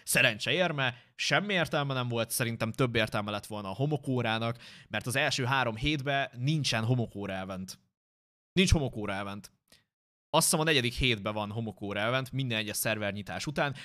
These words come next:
mert ugye az elején erődevent, aztán megint erődevent, most ugye az aranykedvenc, és akkor utána, utána jön a homokóra event, szóval ebből nem tudsz. Meg hát a fizetősebb része az pedig a csomagok, tehát tudsz csomagokért is, csak ahhoz meg kell haladni egy szintet,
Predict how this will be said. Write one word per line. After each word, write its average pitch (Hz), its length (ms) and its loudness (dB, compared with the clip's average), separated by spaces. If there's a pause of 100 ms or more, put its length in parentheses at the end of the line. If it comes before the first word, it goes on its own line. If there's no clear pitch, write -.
(140)
mert 117 140 0
ugye 113 100 0
az 117 100 0
elején 110 380 0
erődevent, 170 540 6
aztán - 340 -4
megint 180 320 2
erődevent, 135 500 2
most - 180 -10
ugye 104 80 -2
az 107 80 -2
aranykedvenc, 143 760 4
és - 100 -6
akkor - 160 -2
utána, 110 320 2
utána 120 240 2
jön 110 120 -4
a 110 40 -4
homokóra 98 480 -4
event, 143 360 0 (280)
szóval 120 280 0
ebből 143 380 4
nem 110 180 -2
tudsz. 180 340 0 (480)
Meg 175 240 4
hát 156 200 2
a 139 420 2 (120)
fizetősebb 127 580 -2
része 147 300 -2
az 123 140 0
pedig 120 180 -2
a 117 40 -4
csomagok, 98 500 -6
tehát 104 380 -4
tudsz 123 220 -6
csomagokért 101 600 -6
is, 139 120 -2
csak - 160 -8
ahhoz 113 180 -2
meg 110 160 -6
kell - 140 -8
haladni 98 280 -4
egy 95 100 -8
szintet, 160 560 -6